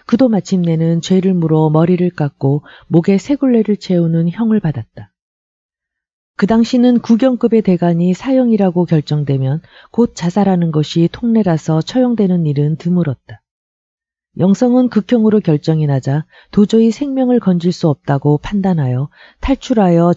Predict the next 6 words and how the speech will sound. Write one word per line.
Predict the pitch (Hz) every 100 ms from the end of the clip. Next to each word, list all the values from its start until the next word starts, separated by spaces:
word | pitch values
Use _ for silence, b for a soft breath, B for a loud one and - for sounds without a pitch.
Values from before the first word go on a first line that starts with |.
| -
통간증을 | - 285 285 262 233 220 208
위조해서 | 165 160 165 156 - 165 165
관문을 | 170 180 196 202
벗어나와 | 185 151 151 143 139 143 147
고향으로 | - 180 185 180 185
돌아갔다. | 170 151 143 120 - 104